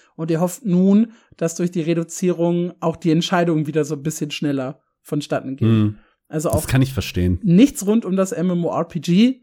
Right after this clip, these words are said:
Speaker 1: aber nichtsdestotrotz auch hier noch mal ein spannender Einblick. Aber es ist halt so, ne, je größer eine Firma wird, je aufgeblähter die ist,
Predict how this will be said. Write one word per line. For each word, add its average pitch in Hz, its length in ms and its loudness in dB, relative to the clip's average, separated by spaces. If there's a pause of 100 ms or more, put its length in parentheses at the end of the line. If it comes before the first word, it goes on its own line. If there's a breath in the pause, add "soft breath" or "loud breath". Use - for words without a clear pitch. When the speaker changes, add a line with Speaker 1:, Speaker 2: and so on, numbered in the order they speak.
(120)
Speaker 1:
aber 175 560 2
nichtsdestotrotz 196 560 -2
auch 170 80 -6
hier 185 100 0
noch 185 80 2
mal 175 120 2
ein 165 100 0
spannender 185 400 -2
Einblick. 185 460 0 (280 soft breath)
Aber 180 140 -4
es 220 100 -2
ist 247 140 -6
halt 190 160 4
so, 147 100 -6
ne, 165 140 0
je 180 140 0
größer 185 340 0
eine 185 120 0
Firma 185 380 -2
wird, 180 220 -2
je 156 80 -2
aufgeblähter 156 540 -4
die 143 100 -8
ist, - 280 -10